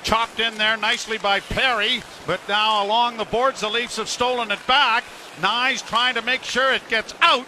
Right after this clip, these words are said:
and he does that with some good spade work along the boards. Now Domi getting it to the line and flipping it high into the far corner. Nyes gets around one forechecker. Domi didn't see the puck as it was coming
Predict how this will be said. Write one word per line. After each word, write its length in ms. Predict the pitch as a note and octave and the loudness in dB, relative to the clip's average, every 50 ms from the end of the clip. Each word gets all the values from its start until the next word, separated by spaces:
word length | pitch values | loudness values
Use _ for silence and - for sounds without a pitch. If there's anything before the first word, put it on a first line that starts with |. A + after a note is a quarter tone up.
| - | -4
and 180 | - F#3 G3+ G3+ | -4 -4 -2 -2
he 120 | G3+ G3 - - | -4 -6 -2 0
does 260 | G#3+ A#3 C4 - - | 0 0 0 0 0
that 260 | G3+ G#3+ A#3+ B3 - | 0 0 0 0 -2
with 120 | G3+ F#3+ | -6 -6
some 180 | - - G#3 F#3+ - - | -4 -4 -6 -6 -4 -2
good 160 | F#3+ B3 B3+ - - | -2 -2 -2 -4 -8
spade 460 | - - - - B3+ C4+ C#4+ C#4 G3 | -12 -8 -4 0 0 0 0 -2 -2
work 240 | F3 G3 G#3+ A3 - | -2 -2 -2 -2 -2
along 360 | G#3 G3 G3 A3 A#3 A#3 A3+ | -4 -4 -2 0 -2 -2 -2
the 80 | G#3+ G3+ | -2 0
boards. 580 | F#3 A3 B3 B3+ A3 D#3 G#2+ - - - - - - - - - - - - - - - | 2 2 4 4 2 0 -4 -8 -14 -14 -14 -16 -18 -20 -20 -20 -20 -20 -20 -20 -12 -4
Now 360 | - F3 G#3 A3 G#3+ A3 G3+ - - | -2 0 0 2 0 -2 -4 -2 0
Domi 400 | G3+ A#3+ B3+ A#3 G3 D#3 B2 A2 - - - - - - - | 2 2 2 2 -2 -4 -6 -8 -10 -16 -18 -18 -12 -4 0
getting 280 | E3+ G3 G#3+ A#3+ A3+ | 0 2 2 0 0
it 180 | A#3 A#3 A#3 - | -2 -2 -2 -2
to 120 | - A3+ | -6 -4
the 120 | A#3 A#3+ A#3 | -2 -2 -2
line 320 | A3 A3 A#3 A#3+ A#3+ A#3+ | 0 0 0 0 0 0
and 120 | A#3+ A#3 | 0 -4
flipping 360 | G3 - - B3 A#3+ - A#3+ A#3 | -4 -4 -4 -2 -2 -2 -2 -2
it 120 | A#3+ A3+ | -2 -2
high 380 | D#3 F#3+ A3+ A#3+ A#3+ A#3 B3 A3+ - | 0 0 0 0 0 0 0 -2 -2
into 220 | A3 A#3 A#3+ A#3+ | -4 -2 -2 -2
the 120 | A3 A3 G#3+ | -2 -4 -4
far 300 | - A#3 A3+ A#3 A#3 G#3+ | 0 2 2 4 2 2
corner. 400 | - - G#3 B3 A#3+ G#3+ D#3+ A#2+ - - - - - - - D3 | 0 0 0 2 2 0 -2 -6 -10 -12 -16 -16 -16 -12 -4 0
Nyes 480 | F3 F#3+ A3 A#3 A#3+ A#3+ A#3+ G#3 - | 0 0 2 2 0 0 0 -2 -2
gets 220 | - A#3 A#3+ - A#3 | -2 -2 -2 -2 -4
around 340 | A3+ A#3 A#3+ A#3+ A#3 A3 | -2 0 0 0 0 0
one 220 | G#3 A3+ B3 C4 B3 | 0 -2 -2 -2 -4
forechecker. 720 | - - G3+ A3+ A#3+ G#3+ - - G#3+ G#3 G3 B3+ B3 - - | -8 -4 -2 0 0 0 0 0 -2 0 0 0 -2 0 0
Domi 320 | G#3+ A#3+ C4+ C4+ B3+ A#3 | 0 0 2 0 -2 -2
didn't 260 | A3 A#3 A3+ A3+ G3+ | -2 -2 -4 -4 -6
see 200 | - - - B3+ | -4 -2 -2 -2
the 120 | B3 G3+ G3+ | -2 -4 -4
puck 300 | - - A#3 C4+ - A#3 | -2 0 -2 0 0 -2
as 140 | G#3 E3 | -4 -4
it 80 | G3 G3+ | -4 -4
was 120 | G3+ - | -4 -4
coming 320 | - - B3 C4 B3+ A#3 | -2 -2 -2 0 -2 -4